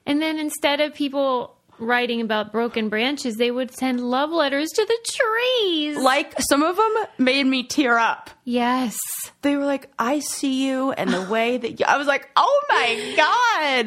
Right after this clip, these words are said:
Speaker 2: this is the
Speaker 1: They're in
Speaker 2: Oprah story."
Speaker 1: love.
Speaker 2: I love it. Yes.
Speaker 1: Yeah. And
Speaker 2: But
Speaker 1: then
Speaker 2: we should be with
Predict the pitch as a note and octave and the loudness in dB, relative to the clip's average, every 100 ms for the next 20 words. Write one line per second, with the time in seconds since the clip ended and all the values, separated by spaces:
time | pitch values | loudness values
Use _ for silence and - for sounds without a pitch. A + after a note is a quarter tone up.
0 | A#3+ G4+ A#4 A4+ - C#4 - - B3 A#3 | 0 0 0 2 4 4 2 0 2 2
1 | A#3+ A3 - - G#3 G3 F3+ D#3 G3+ C4+ | 2 2 -2 0 0 2 0 -2 0 0
2 | G4+ D4 E3+ - - - A#3 A#3+ G#3+ F#3+ | 0 -4 -6 -12 -12 -4 0 0 0 -2
3 | - - B3+ B3+ E4+ D#4+ A3+ B3 B3 D#4+ | -6 -2 2 4 4 2 0 -2 -2 -4
4 | G#3+ A3+ | -4 -6